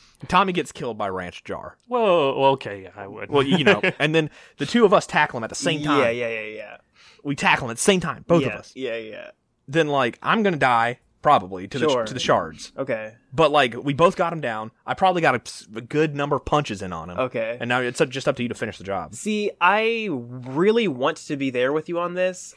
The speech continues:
Speaker 3: I'm, like, I'm not that far off. What is, what is holding me up on this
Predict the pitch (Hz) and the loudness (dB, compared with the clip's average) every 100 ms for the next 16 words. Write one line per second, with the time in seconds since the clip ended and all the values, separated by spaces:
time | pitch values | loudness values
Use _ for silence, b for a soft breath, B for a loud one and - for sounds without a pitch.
0 | - 147 175 160 160 170 220 254 202 180 | -4 -2 -2 0 0 2 2 2 0 -2
1 | - 123 117 110 - 175 208 - - 202 | -2 -2 -4 -8 -2 0 0 -2 -2 2
2 | 220 190 - 269 302 208 202 170 - 127 | 2 0 0 2 2 -2 -2 -2 -2 -8
3 | 120 120 - | -8 -12 -14